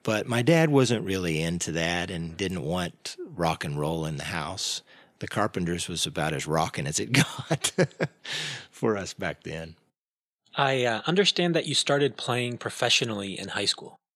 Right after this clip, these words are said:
Speaker 2: How did that happen?
Speaker 1: After my father passed away and we moved to Amarillo, Texas, really rough time in life. You know, I was, I was, uh, lost for a bit that first year.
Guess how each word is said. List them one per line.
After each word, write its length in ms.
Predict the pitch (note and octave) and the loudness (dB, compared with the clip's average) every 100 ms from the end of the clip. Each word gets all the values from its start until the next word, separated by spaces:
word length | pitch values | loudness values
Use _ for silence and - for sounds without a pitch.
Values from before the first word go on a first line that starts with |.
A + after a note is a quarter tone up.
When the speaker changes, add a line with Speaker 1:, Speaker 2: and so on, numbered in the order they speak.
| _ _ _ | _ _ _
Speaker 2:
How 180 | - D#3 | 2 4
did 220 | F#3+ D3+ | 4 2
that 260 | A#2+ A2 - | 0 0 0
happen? 340 | G2 - - - _ _ _ _ _ _ _ _ | -4 -6 -16 -20 _ _ _ _ _ _ _ _
Speaker 1:
After 320 | E3 F3+ - | 2 2 4
my 220 | E3 C#3+ C3 | 6 6 4
father 460 | - B2 A#2 G#2 | 4 6 6 4
passed 340 | F2 G#2+ F#2 - | 0 0 0 0
away 360 | G2 G2 F2+ | -2 0 -2
and 120 | F2+ | -2
we 100 | G#2+ | -2
moved 400 | A2+ A#2+ C3 C3+ - | 2 6 6 6 2
to 220 | - - | -2 0
Amarillo, 380 | A2+ A2+ G#2 G2 | 0 0 -2 -2
Texas, 640 | - F#2 - E2+ D#2+ - - _ _ _ _ _ _ _ _ _ _ | -2 -4 -4 -6 -6 -8 -10 _ _ _ _ _ _ _ _ _ _
really 260 | A#2+ C3 B2+ | 4 8 8
rough 280 | A2 G2 - | 6 2 0
time 300 | A2+ G2 F#2 | -2 0 -2
in 100 | F2+ | 0
life. 460 | E2 E2 E2 - | 0 0 -2 -6
You 100 | F#2 | -4
know, 140 | F#2 F#2 | -4 -2
I 120 | F#2 | -4
was, 320 | E2 - - - _ _ _ _ _ _ _ _ _ _ _ | -2 -2 -2 -10 _ _ _ _ _ _ _ _ _ _ _
I 60 | F#2+ | -4
was, 260 | F#2+ F#2 - | -4 -2 -2
uh, 360 | F#2 E2+ D#2+ F#2 _ _ _ _ - | -2 -2 -4 -8 _ _ _ _ -2
lost 640 | G#2+ G2+ G#2+ - - - - | 2 4 4 2 -2 -6 -10
for 420 | - - A2+ A2 | -8 -4 2 2
a 40 | G2+ | 0
bit 360 | G2+ A2 G#2+ - | -2 -2 -2 -6
that 180 | G#2+ G2 | -6 -4
first 460 | - A#2+ A2 - A2 | -2 0 0 -2 -2
year. 440 | G#2 A2 A#2 B2 | -2 -2 -4 -8